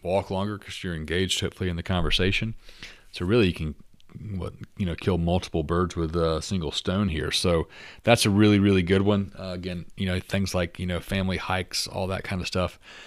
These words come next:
Find ways where you can either have higher intensity,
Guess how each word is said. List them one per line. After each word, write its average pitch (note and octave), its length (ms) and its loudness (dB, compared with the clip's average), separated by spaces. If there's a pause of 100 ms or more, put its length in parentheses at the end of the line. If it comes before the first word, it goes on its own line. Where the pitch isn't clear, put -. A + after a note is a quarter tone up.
(200)
Find A#2+ 640 0
ways G2 380 6
where F2 120 0
you F#2 180 2
can F2 200 -2 (100)
either F2+ 400 0 (1000)
have G2 120 2
higher A2+ 320 6
intensity, A#2 640 2